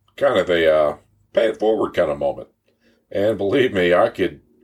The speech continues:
really appreciate what it was like to be there.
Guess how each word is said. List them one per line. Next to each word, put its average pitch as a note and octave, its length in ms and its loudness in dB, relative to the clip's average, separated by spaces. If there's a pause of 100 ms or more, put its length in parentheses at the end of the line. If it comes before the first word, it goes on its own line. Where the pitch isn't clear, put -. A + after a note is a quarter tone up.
really F#2+ 440 2
appreciate D#2 680 -2
what E2 160 0
it F#2 120 -4
was E2+ 120 -8
like F2 220 2
to - 100 -8
be D2 220 -10
there. - 380 -16